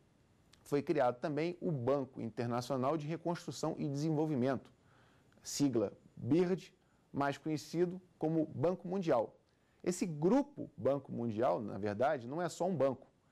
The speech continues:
Ele envolve algumas instituições que fazem parte desse grupo, chamado, popularmente conhecido como Banco Mundial.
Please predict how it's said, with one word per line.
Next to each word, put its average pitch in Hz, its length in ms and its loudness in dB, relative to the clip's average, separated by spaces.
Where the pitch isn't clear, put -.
Ele 143 200 2
envolve 180 840 2
algumas 180 600 0
instituições 170 800 -2
que - 80 -6
fazem 170 320 0
parte 151 480 -2
desse 160 240 -4
grupo, 151 320 2
chamado, 113 600 0
popularmente 117 640 -2
conhecido 139 380 -4
como 165 180 -4
Banco 143 380 -2
Mundial. 156 420 -2